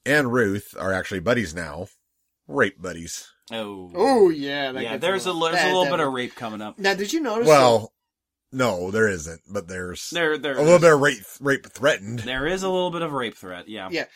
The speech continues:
Speaker 3: Now, uh, before then, uh, though, did you notice that when Meryl was checking out the si-, situation with her binoculars, uh, Descartes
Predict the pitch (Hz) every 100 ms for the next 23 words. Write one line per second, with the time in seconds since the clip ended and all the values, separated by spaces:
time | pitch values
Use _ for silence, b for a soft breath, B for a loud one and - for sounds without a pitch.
0 | b b 190 190 - _ 185 170 180 -
1 | 285 233 156 156 147 147 139 139 131 151
2 | 190 226 269 269 196 175 165 160 170 170
3 | - 170 160 151 147 147 - 156 - 151
4 | 135 147 147 147 143 131 151 156 165 -
5 | 131 127 - 139 131 147 - 285 277